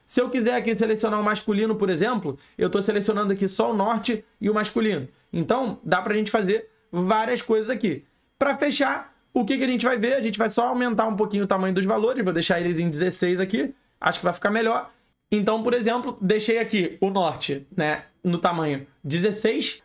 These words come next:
maravilha. E aí, o que que a gente vai fazer, galera? Por hoje é só... A gente já tem aqui o nosso dashboard pronto, então a gente foi capaz aqui de construir junto com você.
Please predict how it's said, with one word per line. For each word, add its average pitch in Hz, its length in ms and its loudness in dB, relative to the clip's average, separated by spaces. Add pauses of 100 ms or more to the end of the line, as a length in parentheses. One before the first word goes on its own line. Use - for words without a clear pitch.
maravilha. 247 640 0 (160)
E 247 100 2
aí, 285 140 0
o 254 60 -4
que 269 100 0
que 254 80 -2
a 269 40 0
gente 254 120 0
vai 247 140 0
fazer, 196 240 0
galera? 151 400 -2 (340)
Por 381 160 2
hoje 254 380 -2 (260)
é 277 140 2
só... 214 400 -2 (200)
A 190 80 2
gente 208 220 -2
já 233 100 2
tem 233 260 -2
aqui 233 180 -2
o 214 40 0
nosso 196 220 -2
dashboard 185 460 0
pronto, 185 440 -2 (220)
então 175 300 0
a 202 80 0
gente 190 140 -2
foi 202 180 0
capaz 202 520 0
aqui 185 200 -2
de 160 80 -4
construir 165 480 -2
junto 202 260 -2
com 202 140 0
você. 190 400 -2